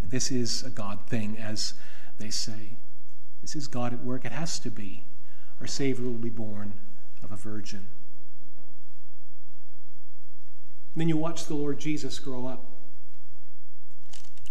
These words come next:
throughout the course of his whole life. Never sinned. Which of you would accuse him of sin? He is holy, harmless, undefiled,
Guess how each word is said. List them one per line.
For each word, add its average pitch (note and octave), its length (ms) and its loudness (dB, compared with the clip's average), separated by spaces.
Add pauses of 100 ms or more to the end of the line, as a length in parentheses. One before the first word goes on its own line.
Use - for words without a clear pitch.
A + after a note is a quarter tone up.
(120)
throughout B2+ 240 0
the A#2 60 0
course C#3 340 0
of A#2 80 0
his A2+ 120 0
whole C#3+ 280 0
life. - 440 0 (1400)
Never B2 480 0
sinned. - 460 0 (1700)
Which B2 200 0
of C3+ 100 0
you C3+ 160 0
would C3 140 0
accuse C#3 580 0 (140)
him D3+ 360 0
of D3+ 100 0
sin? - 420 0 (1000)
He A#2+ 80 0
is A2 80 -2
holy, D3 400 0
harmless, C3+ 680 0 (280)
undefiled, B2+ 720 -2